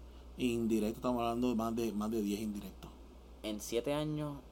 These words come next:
Speaker 2: hay, hay, hay muchos días, hay muchas horas cuando vamos a contabilizar y son muchas vidas que, que tocas, eh, como empleado. No fue fácil, me imagino,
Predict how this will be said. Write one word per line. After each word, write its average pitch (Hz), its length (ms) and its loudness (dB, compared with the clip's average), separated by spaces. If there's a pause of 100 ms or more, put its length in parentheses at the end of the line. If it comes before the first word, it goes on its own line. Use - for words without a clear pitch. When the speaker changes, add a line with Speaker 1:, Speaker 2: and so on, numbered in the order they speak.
(140)
Speaker 2:
hay, 104 140 -2
hay, 107 260 -2
hay 104 140 0
muchos 110 400 -2
días, 113 200 2
hay 101 120 0
muchas 104 360 -2
horas 101 300 6
cuando 98 240 -2
vamos 92 220 2
a 92 40 0
contabilizar 98 720 4
y 95 320 -4
son 107 180 -4
muchas 143 400 0
vidas 131 300 2 (100)
que, 90 360 0
que 101 100 -2
tocas, - 560 2
eh, 87 140 -8
como 98 160 0
empleado. 90 560 4 (1120)
No 113 240 2
fue 165 200 0
fácil, 131 500 4
me 113 80 0
imagino, 107 840 2